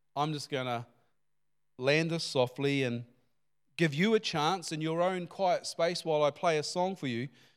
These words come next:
I'm giving you a chance to allow the grace of God to wash over you, to allow the grace of God to remind you again and again how much you're loved by God,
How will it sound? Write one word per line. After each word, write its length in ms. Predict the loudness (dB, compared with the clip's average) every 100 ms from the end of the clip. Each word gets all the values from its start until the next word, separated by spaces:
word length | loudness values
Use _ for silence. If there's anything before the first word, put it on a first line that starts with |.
| _ 0
I'm 200 | 2 2
giving 260 | 0 0
you 140 | 0 -2
a 60 |
chance 360 | -2 -4 -4 -4
to 140 | -6
allow 340 | -2 2 4 4
the 120 | 2
grace 360 | 2 2 2 -4
of 120 | -4
God 260 | -2 -2
to 100 | -4
wash 320 | -6 -4 -4 -4
over 220 | -6 -6
you, 240 | -6 -8 -10 _ _ _ _ _ _ _ _ _ _ _ _ _ _ _ _
to 120 | -4
allow 200 | 0 0
the 80 | 0
grace 320 | -4 -6 -8
of 100 | -8
God 460 | -4 2 2 2 -2
to 260 | -6 -6
remind 680 | -4 -6 -4 -4 -2 -2 -4
you 140 | -6 -8
again 340 | -6 -4 -2
and 100 | -4
again 240 | -6 -6
how 140 | -6 -4
much 200 | -4 -4
you're 120 | -4
loved 400 | 0 2 0 -2
by 160 | -4 -4
God, 340 | -4 -6 -8